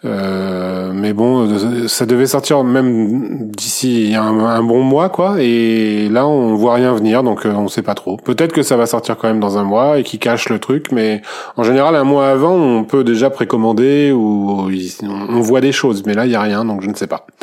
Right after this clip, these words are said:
Euh, voilà pourquoi le conditionnel, euh,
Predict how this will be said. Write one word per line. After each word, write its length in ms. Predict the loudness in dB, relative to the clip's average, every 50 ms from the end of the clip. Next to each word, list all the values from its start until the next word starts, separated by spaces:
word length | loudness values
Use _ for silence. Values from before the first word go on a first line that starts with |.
| -20 -18 -16 -14 -14 -12 -12 -12 -12 -12 -12 -12 -12 -14 -14 -16 -14 -10
Euh, 380 | -6 -4 -2 -2 -2 -2 -4 -4
voilà 220 | -4 -2 -2 0 0
pourquoi 240 | -2 -2 -2 -2 -2
le 40 |
conditionnel, 600 | 0 -2 -2 -2 -2 -4 -2 -2 0 0 2 2 0
euh, 400 | 0 0 -2 -4 -4 -6 -6